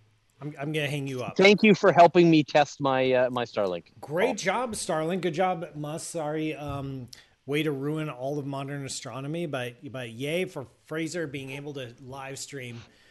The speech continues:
Speaker 1: from the middle of the woods.
Speaker 2: Exactly.
Speaker 1: All right. Uh,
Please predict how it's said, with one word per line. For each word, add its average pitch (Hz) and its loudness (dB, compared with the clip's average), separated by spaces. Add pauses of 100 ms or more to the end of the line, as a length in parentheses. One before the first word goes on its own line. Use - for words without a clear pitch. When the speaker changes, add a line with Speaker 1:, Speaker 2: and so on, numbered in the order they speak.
(180)
Speaker 1:
from 139 -8
the 127 -8
middle 139 -6
of 123 -10
the 135 -6
woods. 98 -10 (640)
Speaker 2:
Exactly. 107 0 (960)
Speaker 1:
All 127 -10
right. 101 -14 (800)
Uh, 143 -6